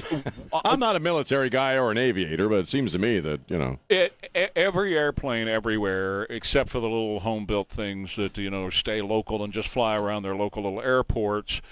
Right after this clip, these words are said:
Speaker 2: they've all, e-, they're emitting a signal. You got transponders
Speaker 1: I was gonna
Speaker 2: on
Speaker 1: say,
Speaker 2: them.
Speaker 1: don't they have, like, a
Speaker 2: Yes,
Speaker 1: transponder that
Speaker 2: yes,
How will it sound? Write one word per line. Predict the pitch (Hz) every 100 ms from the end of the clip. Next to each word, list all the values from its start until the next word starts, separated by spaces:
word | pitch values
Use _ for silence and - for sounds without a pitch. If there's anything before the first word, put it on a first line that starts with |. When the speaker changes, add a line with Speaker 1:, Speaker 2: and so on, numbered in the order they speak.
| - - -
Speaker 2:
they've | - 226
all, | 214 214 226 220
e-, | 214 220
they're | 196 196
emitting | 185 190 220 208
a | 175
signal. | - 220 147
You | 135
got | -
transponders | - - 151 165 - 170 165 165
Speaker 1:
I | 208
was | 220
gonna | 156 170
Speaker 2:
on |
Speaker 1:
say, | 202
Speaker 2:
them. | 233
Speaker 1:
don't | 214
they | 220
have, | 190
like, | 185
a | -
Speaker 2:
Yes, | 240 269 262 233 170
Speaker 1:
transponder | 185 190 196
that | 127
Speaker 2:
yes, | 151 165 - -